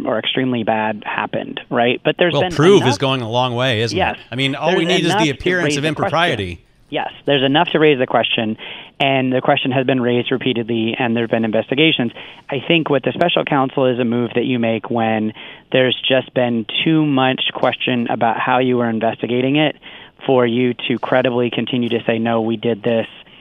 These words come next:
Speaker 1: all above board," and it's sort of a way of insulating yourself from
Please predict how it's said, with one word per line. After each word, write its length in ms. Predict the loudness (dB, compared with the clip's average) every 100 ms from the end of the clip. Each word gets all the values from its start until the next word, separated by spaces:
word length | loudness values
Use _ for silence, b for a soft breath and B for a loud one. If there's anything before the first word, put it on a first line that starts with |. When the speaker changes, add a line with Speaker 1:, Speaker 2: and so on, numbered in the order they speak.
| B B _ -2
Speaker 1:
all 220 | 0 0
above 320 | 0 -2 0
board," 380 | 2 4 4 2 0
and 180 | 0
it's 180 | 0 -2 0
sort 160 | 2
of 160 | 2 0 -8 -8
a 100 | -4
way 200 | 0 0
of 100 | 0
insulating 560 | -2 -4 0 0 0 0
yourself 400 | -2 2 2 0 -2
from 400 | -2 -2 -4